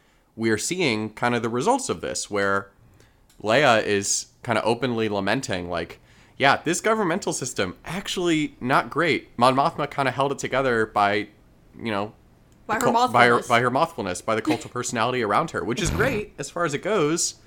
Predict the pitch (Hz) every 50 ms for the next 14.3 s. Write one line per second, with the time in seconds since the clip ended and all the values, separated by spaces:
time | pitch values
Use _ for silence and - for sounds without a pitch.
0 | - - - - - - - - - _ _ - 117 110 107 107 104 - - -
1 | - - - - - - - - - - _ _ _ - _ _ - - - _
2 | - 131 143 143 - - - - - - - 123 120 123 - - 131 127 127 123
3 | 123 120 113 - - - - _ _ - _ - - - _ _ - - - -
4 | - - - - - - - 131 127 127 113 110 110 107 107 104 101 - 110 113
5 | 107 92 90 92 - - 95 92 107 104 107 107 107 104 104 101 101 101 101 -
6 | - _ - - - - - - _ - - - - - - _ - - _ _
7 | _ - - 143 139 131 127 - 143 131 127 123 117 113 113 117 113 110 104 101
8 | 104 104 104 101 98 95 92 87 - 101 95 - - 98 95 90 - 90 104 104
9 | 98 98 95 95 90 - - - - - - - 104 101 98 98 95 95 92 87
10 | - _ - - - - - _ _ - - - - - 107 104 104 - 101 -
11 | - 107 101 98 95 95 98 98 95 92 87 - - 87 - - 92 95 92 -
12 | - 64 50 - - - 101 101 101 107 - - 175 175 156 160 156 151 143 127
13 | - - - - 226 247 160 110 98 95 92 95 101 117 143 - - - - -
14 | - - - 90 -